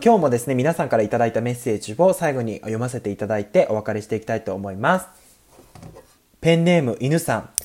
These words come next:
耳掃除クラブでも出演していた渡辺直美さんにまたゲストで出てほしいです。お二人から聞けるアメリカ、ニューヨークのあるあるエピソードがとても面白かったです。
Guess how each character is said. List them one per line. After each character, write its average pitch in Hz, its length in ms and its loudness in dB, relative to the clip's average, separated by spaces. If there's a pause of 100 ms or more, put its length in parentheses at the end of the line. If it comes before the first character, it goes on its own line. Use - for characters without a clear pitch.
(300)
耳 143 140 0
掃 196 160 4
除 190 100 0
ク 208 60 -2
ラ 202 100 8
ブ 165 80 2
で 135 100 6
も 117 120 2
出 - 160 -6
演 127 140 0
し - 60 -10
て 131 120 4
い 123 60 2
た 127 160 8
渡 117 180 2
辺 143 160 0
直 139 140 2
美 139 40 -6
さ 139 140 -2
ん 135 80 -4
に 135 140 -2
ま 113 120 0
た 123 160 2
ゲ 131 140 0
ス - 60 -12
ト 123 100 2
で 110 80 2
出 117 140 -2
て 117 80 2
ほ 107 80 0
し - 160 -6
い 104 40 -4
で 107 120 2
す。 - 100 -8
お 107 60 -2
二 151 220 -2
人 151 40 -2
か 127 140 0
ら 110 160 4
聞 - 120 -18
け 113 140 0
る 117 380 -2
ア 110 40 -8
メ 113 120 -4
リ 120 100 0
カ、 120 100 -2
ニ 113 120 -2
ュ - 20 -2
ー - 20 -2
ヨ 120 160 0
ー 117 40 -18
ク 110 80 -4
の 104 100 -4
あ 104 60 -2
る 113 80 2
あ 113 80 4
る 113 80 0
エ 110 60 -2
ピ - 40 -8
ソ 110 140 -4
ー 101 40 -2
ド 101 80 -2
が 110 80 -2
と 120 120 -6
て 123 80 -4
も 120 100 -4
面 123 140 -6
白 127 160 -2
か 139 80 -4
っ - 40 -8
た 101 120 -6
で 120 100 2
す。 120 80 -12